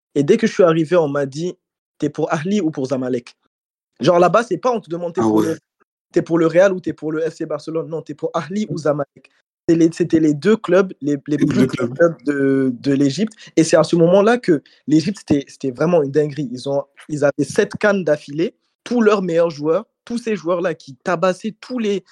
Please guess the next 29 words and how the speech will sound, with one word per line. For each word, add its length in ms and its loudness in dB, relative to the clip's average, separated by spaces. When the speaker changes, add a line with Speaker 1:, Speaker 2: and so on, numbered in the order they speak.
Speaker 1:
Eto'o, 560 0
Drogba, 480 2
ils 100 0
venaient, 220 -4
ils 60 -6
se 80 -20
Speaker 2:
Les 80 4
Speaker 1:
faisaient 80 2
Speaker 2:
Drogba. 180 2
Speaker 1:
tabasser 720 -14
par 200 4
l'Égypte. 520 -4
Et 280 4
tous 100 0
ces 180 0
joueurs-là 480 -2
ne 80 -6
quittaient 320 -4
pas, 400 0
euh, 160 -4
l'Égypte. 440 -12
Ils 160 -6
restaient 460 -2
soit 360 -4
à 200 0
Ahli, 420 -8
soit 240 0
à 80 4
Zamalek. 460 -4